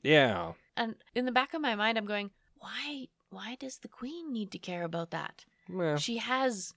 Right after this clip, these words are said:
Speaker 2: people
Speaker 1: Yeah, but it's
Speaker 2: for that.
Speaker 1: it's her household, so she probably has to, like, be the one to sign off on it.
Speaker 2: Fair enough.
Speaker 1: Yeah.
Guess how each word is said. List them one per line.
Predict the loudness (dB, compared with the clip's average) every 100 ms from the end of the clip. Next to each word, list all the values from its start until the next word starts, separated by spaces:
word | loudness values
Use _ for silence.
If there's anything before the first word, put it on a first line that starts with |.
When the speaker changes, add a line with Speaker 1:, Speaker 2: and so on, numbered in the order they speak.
| _
Speaker 2:
people | -2 -2 0 -4 -4 _ _ _ 6
Speaker 1:
Yeah, | 8
but | 8
it's | 4 4
Speaker 2:
for | 6
that. | 6 6 6 4 4
Speaker 1:
it's | 4 4
her | 8 10 12
household, | 10 8 2 0 0
so | 0
she | 0
probably | 2 4 4 -2
has | -4 -4 -6
to, | -6 -8 -8 -12 _ -6
like, | -6 -4
be | -8
the |
one | -6 -6
to |
sign | -6 -6 -6
off | -8 -4
on | -4
it. | -6 -10 _
Speaker 2:
Fair | -8 -4
enough. | -2 -4 -8 -12
Speaker 1:
Yeah. | -10